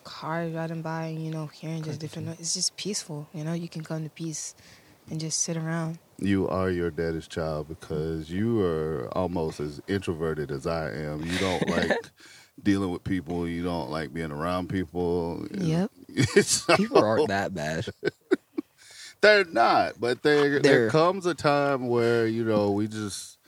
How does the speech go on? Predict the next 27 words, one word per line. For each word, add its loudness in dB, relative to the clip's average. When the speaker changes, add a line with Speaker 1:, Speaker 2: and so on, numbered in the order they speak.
Speaker 2:
Get 2
tired 4
of -4
dealing -2
with -10
someone. 4
Speaker 3:
Yeah, 4
you, -4
and 0
you 4
just 0
wanna, 2
you -4
know, 2
get 0
out 4
here 2
and, 0
and 2
Speaker 2:
Just 6
Speaker 3:
get 8
Speaker 2:
relax. 10
Speaker 3:
away. 4
Yeah, 4
Speaker 2:
Chill. 6
Speaker 3:
and 2
relax. -2